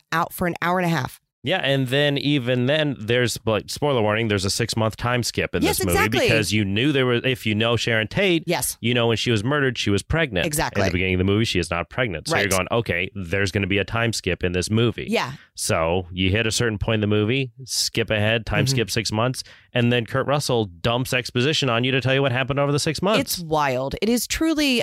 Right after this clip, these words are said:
Speaker 1: I, I, I was trying to find a reason in this rewatch where I was like, I, I st-, I did appreciate more of the story, like I said, and, like, some of the nuance to it. I was like, "Dude, like, uh, uh, you didn't need, if, if, if you're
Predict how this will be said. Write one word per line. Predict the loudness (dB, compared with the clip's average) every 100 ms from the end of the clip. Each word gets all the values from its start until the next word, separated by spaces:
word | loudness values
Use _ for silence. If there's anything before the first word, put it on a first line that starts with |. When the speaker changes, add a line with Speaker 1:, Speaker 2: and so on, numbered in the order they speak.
| 0
Speaker 1:
I, | -2 0
I, | 0 -2 -4 _ _ _ _ _ -4
I | -4
was | -2
trying | -2 0 2 2
to | -2
find | -2 0 2 2 0 -2 -6 -10 _ -2
a | 0
reason | 2 2 2 0
in | 0 2 2
this | 2 0
rewatch | 0 0 2 0 0
where | -2
I | 0
was | 0 -2
like, | -2
I, | -2 0
I | 0
st-, | 0 -2
I |
did | 0 0
appreciate | 0 0 0 -2 -6 _
more | 0 0
of | 0
the | -2
story, | 0 0
like | 0 0
I |
said, | -2 0
and, | 0
like, | -2 -2
some | -2 0
of |
the | 0
nuance | 2 0 0 0
to | 0
it. | 0 -4 _ -4
I | 0
was | 0
like, | 0 -4 -6 _ _
"Dude, | 0 0 0
like, | 0 -2 -4 -18 _ _ -12
uh, | -12 _ _ _
uh, | -8 -8 _ _ _ _ -4
you | 0 0
didn't | 0 0 0 2
need, | 2 0 0 -2
if, | -4
if, | -2 -4 -6 -20 _ _ _ _ _ _ _
if | -4 0
you're | -2